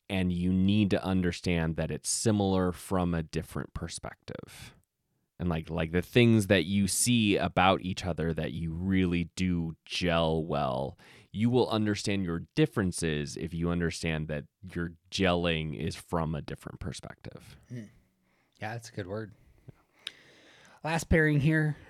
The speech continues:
Speaker 2: is the move from sevens to one in stress. Uh, this is actually a real common pairing.
Speaker 1: Yeah.
Speaker 2: in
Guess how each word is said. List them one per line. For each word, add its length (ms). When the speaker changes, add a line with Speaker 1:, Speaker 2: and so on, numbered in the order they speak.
Speaker 2:
is 260
the 360
move 320
from 280
sevens 840
to 240
one 440
in 160
stress. 600
Uh, 580
this 120
is 80
actually 340
a 60
real 280
common 340
pairing. 380
Speaker 1:
Yeah. 120
Speaker 2:
in 280